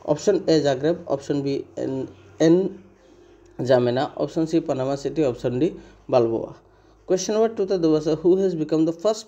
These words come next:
place in javelin throw event in the Doha Diamond Play-, Diamond League meeting recently?" তো Doha Diamond লিগের মধ্যে first place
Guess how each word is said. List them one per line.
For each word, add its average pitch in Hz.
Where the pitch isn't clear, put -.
place -
in 151
javelin 147
throw 151
event 147
in 139
the 156
Doha 151
Diamond 139
Play-, 127
Diamond 131
League 147
meeting 131
recently?" 117
তো 139
Doha 147
Diamond 147
লিগের 147
মধ্যে 139
first 160
place 156